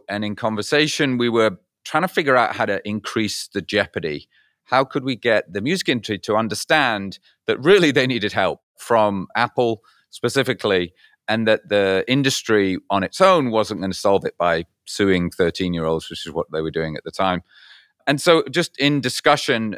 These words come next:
what came out of it was this, uh, rather harrowing, but also very poignant quote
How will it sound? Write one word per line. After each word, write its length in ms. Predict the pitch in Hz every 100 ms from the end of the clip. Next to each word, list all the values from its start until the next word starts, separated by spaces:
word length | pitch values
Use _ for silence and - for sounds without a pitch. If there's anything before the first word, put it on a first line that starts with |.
| -
what 220 | - 117 -
came 200 | 135 135
out 220 | 160 127
of 120 | 101
it 220 | 101 95 -
was 320 | 104 107 98
this, 360 | 107 95 - -
uh, 420 | 95 95 87 82 76 _ _ _ -
rather 200 | 127 113
harrowing, 640 | - 135 131 113 101 95
but 200 | 82 101 -
also 480 | 110 107 107 95 92
very 200 | 104 98
poignant 460 | - 165 147 107
quote 460 | - - 95 85